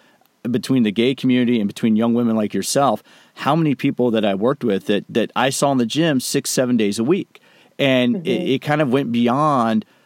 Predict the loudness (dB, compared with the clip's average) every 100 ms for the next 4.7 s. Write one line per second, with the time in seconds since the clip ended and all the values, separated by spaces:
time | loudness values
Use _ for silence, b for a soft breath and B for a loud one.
0 | b _ _ -16 -12 -12 -4 0 0 2
1 | 2 2 2 -2 -6 -4 0 2 2 0
2 | 0 0 0 0 0 0 0 0 0 0
3 | 0 -2 -2 -2 -2 -4 0 0 0 -2
4 | 0 0 -2 0 2 2 -2